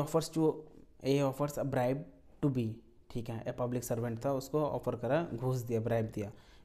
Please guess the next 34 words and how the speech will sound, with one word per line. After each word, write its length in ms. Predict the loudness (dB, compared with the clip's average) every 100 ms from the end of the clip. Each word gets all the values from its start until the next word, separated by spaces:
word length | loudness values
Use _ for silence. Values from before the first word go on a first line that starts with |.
| -2
कि 160 | 0 0 -4
उसका 240 | -12 -2 0
favor 300 | 2 4 4
में 100 | 2
वो 80 | 0
काम 220 | -2 -2
करे, 220 | 0 -2
B 220 | 2 4 4
refuse 320 | 2 -4 -2
कर 140 | -2
देता 280 | 0 -2 -2
है 140 | -4 -6
उस, 180 | -8 -12 -12
उसकी 240 | -4 0
bribe 260 | 2 2 0
को, 200 | -4 -4 -10 -20 -6
लेकिन 200 | -2 -2 2 4
A 80 | 4
is 80 | 2
punishable 380 | -2 -4 -2 -2
under 180 | 0 0
this 220 | -2 -4
section। 240 | -8 -8 -10 -12 -4
क्यों? 200 | -2 -2
क्योंकि 340 | -6 -4 -2
उसने 180 | -2 -2 -4 -8 -12 -4
public 420 | -2 0 0 -2 -10 -16 -8
officer 360 | -4 0 2 2
जो 60 |
है, 60 | 0
पब्लिक 340 | 0 0 0
servant 340 | 0 0 2 0
जो 140 | -2
है, 100 | -4